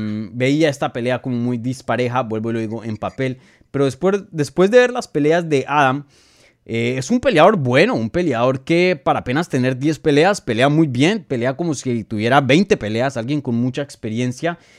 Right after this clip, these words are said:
sabe un poquito de todo, tiene un golpe fuerte.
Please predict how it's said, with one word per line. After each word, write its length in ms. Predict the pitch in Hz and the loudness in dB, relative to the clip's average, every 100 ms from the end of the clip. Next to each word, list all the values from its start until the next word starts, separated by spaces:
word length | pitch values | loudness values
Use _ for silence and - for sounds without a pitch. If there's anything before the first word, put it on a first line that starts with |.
| _ | _
sabe 320 | - 147 156 | 0 4 6
un 100 | 190 | 4
poquito 460 | 185 185 - 165 156 | 2 -2 -4 -2 2
de 80 | 127 | 2
todo, 480 | - 139 170 175 - _ | 2 2 2 -2 -12 _
tiene 220 | - 147 170 | -2 2 2
un 160 | 160 | 0
golpe 640 | 143 165 180 - 180 170 117 | 4 4 4 4 2 2 -2
fuerte. 720 | - 123 131 143 - 196 262 | -10 -2 2 2 2 -4 -6